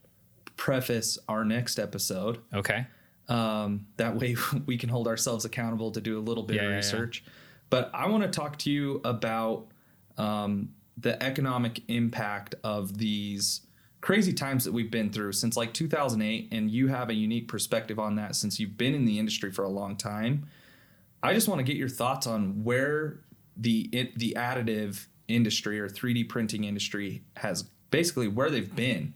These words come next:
Speaker 1: what they've been through, uh, since you've been around, and, um,
Speaker 2: Okay.
Speaker 1: what we can expect. You know, I think a lot of
Speaker 2: Okay.
Speaker 1: people are kind of wondering what's gonna happen in the next few
Speaker 2: Yeah.
Speaker 1: years. We don't know,
Speaker 2: Yeah.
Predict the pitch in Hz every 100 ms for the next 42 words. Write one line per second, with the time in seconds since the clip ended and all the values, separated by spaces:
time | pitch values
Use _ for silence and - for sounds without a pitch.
0 | - 120 127 151 117 113 120 113 104 98
1 | 92 - - - - - 104 101 113 -
2 | 127 131 117 101 98 98 104 123 - -
3 | - _ _ - 113 110 110 110 107 107
4 | 110 110 110 - - 127 120 139 147 160
5 | 170 151 - - - 127 123 - - -
6 | 113 110 113 120 131 131 110 110 143 151
7 | 147 107 101 107 110 104 - - _ _
8 | _ - - 117 117 107 104 - 107 104
9 | 107 107 104 104 - 123 117 117 107 127
10 | 143 - 120 127 107 147 143 113 113